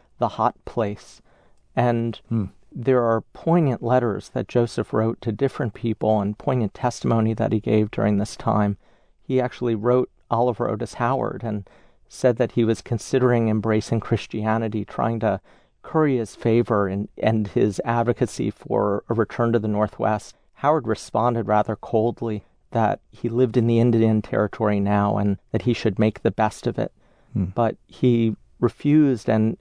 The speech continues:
Speaker 1: you know, he was told that they would be there forever, and really through the power of his advocacy, forever was reduced to seven years.
Speaker 2: Michael described the, uh,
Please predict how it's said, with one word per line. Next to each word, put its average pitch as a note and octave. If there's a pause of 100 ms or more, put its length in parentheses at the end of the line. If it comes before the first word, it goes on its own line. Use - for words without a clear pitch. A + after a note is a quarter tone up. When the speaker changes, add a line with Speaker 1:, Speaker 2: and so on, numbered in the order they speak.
Speaker 1:
you B2+
know, A2
he A#2+
was A2+ (400)
told C#3
that B2+
they A#2+
would A#2+
be A#2+
there A#2
forever, A2 (360)
and A#2
really D3+
through B2
the G#2+
power A#2
of G#2
his A#2+
advocacy, A2 (400)
forever B2
was G#2+
reduced A2+
to G#2
seven G#2
years. G#2 (320)
Speaker 2:
Michael B2
described G#2+
the, F#2+
uh, F2